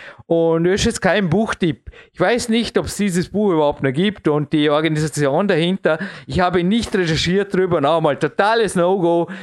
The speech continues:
als Sportredakteur, also überhaupt als Redakteur, <laughs> eine freichristliche Organisation für Sportler und anscheinend, ja, sie setzt sich in die Dienste von Sportlern und für Sportler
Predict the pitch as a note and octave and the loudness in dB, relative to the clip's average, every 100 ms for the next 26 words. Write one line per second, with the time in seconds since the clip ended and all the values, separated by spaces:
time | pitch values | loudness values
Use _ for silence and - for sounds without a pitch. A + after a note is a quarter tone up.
0 | E3 - D3+ D3 D3+ - E3+ F#3 F3 E3+ | -12 -2 0 0 0 0 0 2 0 0
1 | E3 F3+ D#3+ D3+ B2+ F3 F#3 E3+ - D#3 | 0 0 2 2 2 2 2 0 0 0
2 | E3 E3 D#3+ - D#3+ D#3 - A3 A3+ G#3 | 2 2 0 0 0 0 0 0 2 2
3 | C#3+ G3+ D#4 - F#3 F#3 F3 - E3 A#3 | 0 -2 -4 0 0 0 0 0 2 2
4 | - G3+ G#3+ - G3 F3 E3+ F3 D#3+ D#3 | 2 0 0 -2 0 2 2 2 2 0
5 | C#3+ D3+ D#3 D#3 C3 - F3+ G3 G3 E3+ | 0 0 2 0 -2 0 0 0 0 0
6 | F3 - G3 G3 D#3 - E3+ E3 D#3+ D#3 | 0 -4 -8 -8 -4 0 2 2 2 0
7 | - D3 F#3 E3+ D#3+ D#3+ D#3 C#3+ - - | 0 0 2 0 2 2 0 -2 -6 -4
8 | G#3+ A#3 E3+ C#3 E3 F3+ - F3+ E3 - | 0 0 0 0 0 -2 -4 -2 -2 -6
9 | - D#3+ D#3+ D#3 D3 D3+ G3+ G3 - D3 | -4 0 0 0 0 0 0 -2 0 -2
10 | C3+ D3+ C#3 C3 A#2 - - - D#3+ G#3 | 0 0 0 0 -4 -10 -6 0 0 0
11 | F3+ C#3 A#2+ - G#3+ A#3+ - F#3+ F#3+ F3+ | 0 0 -2 -2 -2 -2 0 0 0 -2
12 | F3 | -2